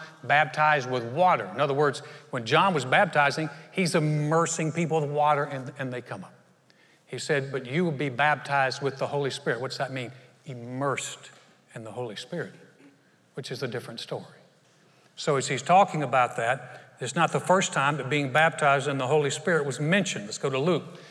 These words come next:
third chapter, verse sixteen. John, this is John the Baptist, answered and said, "I indeed baptize you with water, but one mightier than I is coming, whose sandal strap I am not worthy to loose.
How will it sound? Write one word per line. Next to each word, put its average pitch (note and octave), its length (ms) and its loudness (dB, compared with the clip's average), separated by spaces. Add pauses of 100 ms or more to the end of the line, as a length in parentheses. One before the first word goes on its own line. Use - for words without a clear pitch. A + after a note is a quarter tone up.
(240)
third C#3 220 -2
chapter, D#3 400 0
verse C3 200 -2
sixteen. F3+ 640 -2 (440)
John, D#3 520 2
this D3 200 -4
is C#3+ 80 -2
John F3+ 240 2
the D#3+ 80 2
Baptist, E3 460 2
answered F#3 320 -2
and C3 80 -4
said, E3 260 2 (240)
"I G3+ 160 6
indeed F3+ 320 2
baptize E3+ 580 2
you E3+ 80 0
with D3 160 0
water, C#3+ 600 4
but C#3 160 0
one D#3+ 260 4
mightier E3 360 4
than C#3+ 180 0
I F#3+ 200 2
is C3 120 -2
coming, C#3+ 400 -2 (380)
whose D3 180 -4
sandal F#3+ 460 2
strap D#3+ 420 2
I E3+ 160 2
am D#3 100 0
not D3 200 0
worthy E3+ 300 0
to F3+ 120 -2
loose. C3+ 440 -2